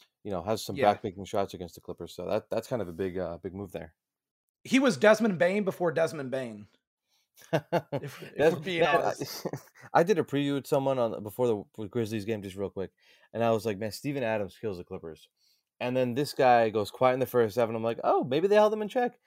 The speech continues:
Speaker 1: And then he gets
Speaker 2: <laughs>
Speaker 1: thirteen of
Speaker 2: The
Speaker 1: his
Speaker 2: third
Speaker 1: seventeen in the
Speaker 2: quarter.
Speaker 1: third quarter. I'm like,
Speaker 2: Yeah.
Speaker 1: "Dude, are you serious?"
Speaker 2: Yeah.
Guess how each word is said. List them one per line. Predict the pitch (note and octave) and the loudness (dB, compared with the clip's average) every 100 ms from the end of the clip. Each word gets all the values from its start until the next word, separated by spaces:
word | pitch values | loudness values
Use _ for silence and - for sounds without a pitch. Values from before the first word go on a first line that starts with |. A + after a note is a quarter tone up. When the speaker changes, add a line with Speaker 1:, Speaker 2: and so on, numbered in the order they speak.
| _ _ - | _ _ 0
Speaker 1:
And | E3 | 2
then | F3+ | 2
he | D#3+ | 2
gets | C#3+ F#5 | 4 4
Speaker 2:
<laughs> | G5 | 4
Speaker 1:
thirteen | D#3 - F#3 | 4 4 2
of | |
Speaker 2:
The | A3 | 2
Speaker 1:
his | - | 4
Speaker 2:
third | C#3+ | 4
Speaker 1:
seventeen | G2+ - C#3+ | 4 4 2
in | |
the | F#3 | 2
Speaker 2:
quarter. | F3 | 2
Speaker 1:
third | C#3 A#2+ | 0 0
quarter. | - B2+ | 0 0
I'm | B2+ C3+ | 2 0
like, | B2 - _ - | 0 -2 _ -14
Speaker 2:
Yeah. | A3 G#3 | 0 4
Speaker 1:
"Dude, | D#3+ A2 | 4 2
are | A2 | 0
you | C#3 | -2
serious?" | - - G3 D3 G2 F2+ - - - _ _ _ _ _ _ _ _ _ | -6 -4 0 0 -2 -2 -4 -6 -8 _ _ _ _ _ _ _ _ _
Speaker 2:
Yeah. | G3+ A3 | -2 0